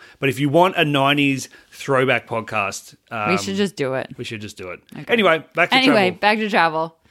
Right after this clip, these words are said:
Speaker 2: So if you wanna check out that article that I read, and not just the headline, but the full article,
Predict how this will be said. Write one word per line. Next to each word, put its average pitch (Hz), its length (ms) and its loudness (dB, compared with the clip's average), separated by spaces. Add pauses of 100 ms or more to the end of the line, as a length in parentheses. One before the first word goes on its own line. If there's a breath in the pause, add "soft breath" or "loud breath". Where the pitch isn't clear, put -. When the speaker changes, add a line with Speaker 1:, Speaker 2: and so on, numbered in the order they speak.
(240 soft breath)
Speaker 2:
So 220 640 2 (140)
if 226 320 2
you 254 380 -2
wanna 240 340 -2
check 240 240 -2
out 208 240 0
that 190 240 0
article 190 540 0
that 170 180 -2
I 170 60 0
read, 156 640 0 (160)
and 170 100 -8
not 165 200 -4
just 165 180 -12
the 156 80 -10
headline, 147 400 -6
but 147 60 -10
the 147 80 -10
full 156 160 -10
article, 156 540 -4